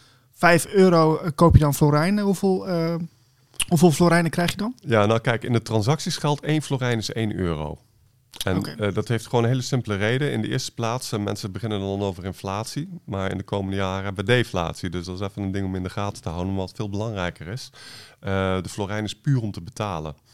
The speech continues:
Speaker 2: Dus, eh, wie heeft er last van inflatie? Mensen die veel geld op de bank hebben staan.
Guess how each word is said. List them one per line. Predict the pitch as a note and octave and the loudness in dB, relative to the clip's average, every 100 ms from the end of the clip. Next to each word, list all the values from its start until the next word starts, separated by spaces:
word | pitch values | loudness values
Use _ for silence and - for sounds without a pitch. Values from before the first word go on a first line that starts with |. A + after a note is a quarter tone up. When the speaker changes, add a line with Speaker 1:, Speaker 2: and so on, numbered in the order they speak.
| _ - | _ -12
Speaker 2:
Dus, | F2+ G2+ | -10 -8
eh, | F#2 F2+ | -6 -4
wie | G#2+ | -2
heeft | A#2+ - | -4 -4
er | G#2+ | -8
last | G#2 - | -10 -10
van | F#2 | -10
inflatie? | F2+ A#2 A2+ G#2+ - G#2+ | -8 -8 -8 -8 -8 -6
Mensen | G2 G2+ - G2 | -4 -4 -6 -10
die | F#2 | -8
veel | G#2+ | -8
geld | G2 A2+ A2 | -6 -8 -10
op | - | -12
de | F2+ | -8
bank | G#2 B2 | -4 -4
hebben | F#2 D#2+ | -6 -10
staan. | - D2+ D2+ | -10 -10 -10